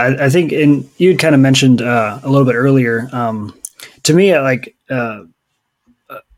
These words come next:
having an Arminian, uh, theological perspective, uh,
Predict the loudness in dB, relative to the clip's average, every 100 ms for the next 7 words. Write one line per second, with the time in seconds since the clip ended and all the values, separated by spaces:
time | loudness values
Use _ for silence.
0 | _ -4 0 2 2 0 2 2 4 4
1 | 4 2 -2 _ _ -6 -4 0 2 2
2 | -2 -4 -6 -6 -10 -12 -18 -20 -20 -20
3 | _ -4 -2